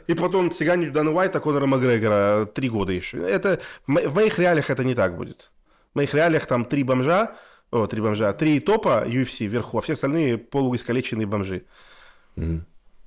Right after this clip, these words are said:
Speaker 2: Ну,
Speaker 1: Ну,
Speaker 2: звучит
Speaker 1: по факту, ну, ты, ну, ты смотри, вот смотри, вот сейчас топовые U F C. Нгану, Ган, Волков, Льюис Инвалид его потушил Тайту Васа.
Speaker 2: Да,
Speaker 1: Тайту
Speaker 2: вообще
Speaker 1: Васа,
Speaker 2: последний бой
Speaker 1: э,
Speaker 2: был.
Speaker 1: тоже не самый топовый боец.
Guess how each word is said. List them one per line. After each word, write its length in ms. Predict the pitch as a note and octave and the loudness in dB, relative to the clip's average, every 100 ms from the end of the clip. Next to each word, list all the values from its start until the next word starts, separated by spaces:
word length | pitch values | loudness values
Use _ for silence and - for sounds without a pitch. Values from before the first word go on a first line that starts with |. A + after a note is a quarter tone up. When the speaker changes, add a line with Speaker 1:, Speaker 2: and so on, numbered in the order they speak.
| - | -6
Speaker 2:
Ну, 100 | F#2+ | 2
Speaker 1:
Ну, 60 | B2 | 4
Speaker 2:
звучит 220 | - D3 | 6 4
Speaker 1:
по 40 | |
факту, 200 | D#3 B2 | 4 4
ну, 60 | C3+ | 0
ты, 200 | C#3+ C#3+ | 2 2
ну, 120 | C3+ | 2
ты 140 | C3+ C#3 | 2 2
смотри, 180 | D3 A2 | 2 0
вот 140 | C3 | 0
смотри, 140 | B2 G2 | -2 -2
вот 140 | G2 | -2
сейчас 220 | - G#3 | -2 -2
топовые 420 | - G#3+ G#3 E3+ | 0 0 2 0
U 120 | C3 C#3 | 2 0
F 80 | |
C. 220 | - D#2 - _ A#2 | -2 -10 -12 _ -4
Нгану, 460 | A#2 A#2+ C#3+ G#3 - _ _ _ _ - | 0 2 0 -4 -12 _ _ _ _ -4
Ган, 440 | B2 B2 D#3+ F#3 _ _ _ _ _ _ _ | 0 0 0 -6 _ _ _ _ _ _ _
Волков, 520 | A#2 B2+ B2 F3 - _ _ | 0 0 0 -4 -6 _ _
Льюис 320 | - E3 E3 D#3 | 0 2 2 0
Инвалид 400 | C3 D3 C#3 C#3 | 2 2 2 0
его 100 | B2+ | -2
потушил 380 | C3 B2+ C#3+ | -4 -4 -6
Тайту 320 | A#2+ C3 - A2+ | 0 -2 0 -2
Васа. 400 | A#2 - - F3+ - - | -2 -2 -6 -6 -12 -2
Speaker 2:
Да, 160 | F2+ | 2
Speaker 1:
Тайту 180 | - - | 4 4
Speaker 2:
вообще 140 | - - | 6 6
Speaker 1:
Васа, 80 | - | 4
Speaker 2:
последний 400 | - - - F#2 | 6 4 6 4
бой 180 | F#2+ | 6
Speaker 1:
э, 180 | - - F#2 | 8 8 6
Speaker 2:
был. 220 | E2+ E2 D#2 | 2 0 0
Speaker 1:
тоже 240 | B2 A#2 | 0 0
не 180 | B2 A#2 | 0 -2
самый 320 | - C3 B2 | 0 -2 -2
топовый 360 | - A2 A#2 G#2+ | -4 -6 -6 -2
боец. 500 | A2+ G2+ F#2 - | 0 0 -4 -16